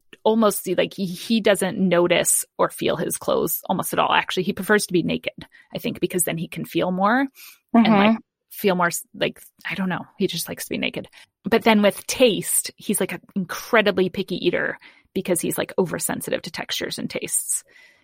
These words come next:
Speaker 1: Uh, but he
Speaker 2: Hmm.
Speaker 1: has, and he has this function in his three-year-old spot. So I don't know. I would be really curious to see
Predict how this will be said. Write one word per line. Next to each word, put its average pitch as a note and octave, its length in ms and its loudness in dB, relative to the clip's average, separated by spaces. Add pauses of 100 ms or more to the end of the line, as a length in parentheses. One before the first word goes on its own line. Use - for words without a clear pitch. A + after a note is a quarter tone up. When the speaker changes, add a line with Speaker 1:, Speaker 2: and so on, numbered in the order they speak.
(140)
Speaker 1:
Uh, F#4+ 80 6
but A3 280 4
he C4+ 100 8
Speaker 2:
Hmm. D4 60 6
Speaker 1:
has, A#3+ 180 6
and G#3+ 180 6
he A#3 80 8
has A#3 160 6
this G#3 120 2
function F#3+ 380 0
in E3+ 100 -2
his - 160 -4
three-year-old - 480 0
spot. - 300 -4 (520)
So - 120 0
I - 40 6
don't A3+ 100 6
know. G#3+ 120 8
I G#3 100 4
would A3+ 120 6
be A3+ 100 2
really G#3 240 4
curious F#3+ 460 0
to - 120 -12
see F#3 560 -2